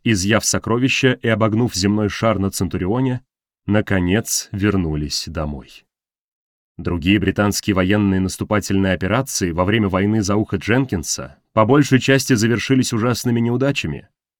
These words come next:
и конфликт зашёл в тупик. Даже захват Галеона не мог этого изменить. Впрочем, газеты пестрели заголовками. «Триумф Великобритании!»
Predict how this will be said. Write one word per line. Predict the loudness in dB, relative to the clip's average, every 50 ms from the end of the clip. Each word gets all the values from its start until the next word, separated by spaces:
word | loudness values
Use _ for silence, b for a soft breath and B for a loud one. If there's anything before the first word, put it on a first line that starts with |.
| _ _ _ _
и | 2 2 2
конфликт | 4 4 2 0 0 0 2 2 2 0 0
зашёл | -4 2 2 2 2 2 0 -2 -4 -4
в | -6 -6
тупик. | -6 -6 -6 -6 -12 -12 -12 -16 -20 -20 _ _ _ _ _ _ _ _ _ _ _ _ _ _ _ _ _ _ _
Даже | -6 -2 0 2 2 2 2 2
захват | 0 0 0 2 0 0 0 2
Галеона | 0 0 2 2 2 2 2 2 2 2
не | 0 0
мог | 0 0 -2 -4 -6 -10 _
этого | -6 -4 -4 -4 -4 -4 -2
изменить. | -2 -2 0 0 0 0 -4 -8 -12 -18 -18 _ _ _ _ _ _ _ _ _ _ _ _ _ _ _ _ _ _
Впрочем, | _ -18 _ 0 2 2 2 2 4 4 4 4 4 4 0 -4 _
газеты | -6 0 2 2 2 2 2 2 2 2 2 0
пестрели | 0 0 -2 -2 -2 -2 0 0 2 2 0
заголовками. | 0 -2 -2 -2 -2 -2 -2 -4 -6 -8 -10 -12 -10 -12 -14 -18 _ _ _ _ _ _ _ _ _ _ _ _ _ _ _
«Триумф | _ 2 4 6 4 4 6 6 8 8 8 8 6 4 0 -8 -16 -20 _ _ _ _
Великобритании!» | -12 -4 0 2 4 4 4 2 0 0 0 0 0 2 0 0 0 2 2 4 4 4 4 2 0 -4 -8 -12 -16 _